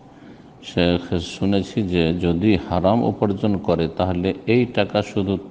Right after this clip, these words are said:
তার জন্যই হারাম, বাকি সবার জন্য হালাল। এটি ভুল শুনেছেন, এইভাবে বলা ভুল ফতোয়া।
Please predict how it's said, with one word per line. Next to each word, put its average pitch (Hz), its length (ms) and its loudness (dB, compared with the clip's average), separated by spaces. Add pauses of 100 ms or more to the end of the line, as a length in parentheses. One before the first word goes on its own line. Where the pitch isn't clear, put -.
তার 92 300 2
জন্যই 101 460 2
হারাম, 78 540 -2
বাকি 87 340 0 (140)
সবার 82 340 -2
জন্য 80 380 -2
হালাল। 71 260 -4 (840)
এটি 110 240 2
ভুল 110 220 4
শুনেছেন, 80 600 -2
এইভাবে 90 360 2
বলা 87 340 2 (1080)
ভুল 104 200 4
ফতোয়া। 78 380 -4